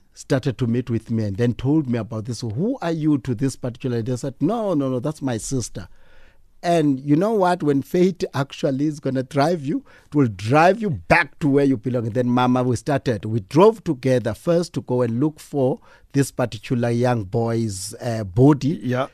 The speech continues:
Speaker 1: at Baragwanath. And guess what? How Mama was dressed? I started again to infuse back to politics again. In that,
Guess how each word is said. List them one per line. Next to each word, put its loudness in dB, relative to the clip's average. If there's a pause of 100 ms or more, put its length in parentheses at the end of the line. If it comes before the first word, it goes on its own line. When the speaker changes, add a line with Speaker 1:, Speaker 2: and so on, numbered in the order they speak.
(160)
Speaker 1:
at -4
Baragwanath. 0 (520)
And 0
guess 6
what? 4
How 6
Mama 2
was 0
dressed? -2 (120)
I 2
started -4
again 2
to -4
infuse -4
back -6
to -6
politics -8
again. -12 (1200)
In 6
that, -2